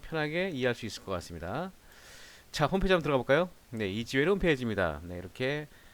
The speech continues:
사내 복지제도 통합 솔루션을 제공하고 있고, 네, 생애 라이프별, 생애 주기별 라이프 서비스 플랫폼도, 네, 운영하고 있다는 겁니다. 네, 고객사별 복지 시스템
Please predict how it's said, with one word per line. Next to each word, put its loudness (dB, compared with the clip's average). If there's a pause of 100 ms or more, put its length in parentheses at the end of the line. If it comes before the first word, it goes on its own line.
(140)
사내 -2
복지제도 -2
통합 -4
솔루션을 -4
제공하고 -4
있고, -8 (540)
네, -8
생애 -4
라이프별, 0 (800)
생애 0
주기별 2
라이프 0
서비스 0
플랫폼도, 2 (440)
네, -4
운영하고 -2
있다는 -6
겁니다. -4
네, -12
고객사별 -6
복지 -10
시스템 -4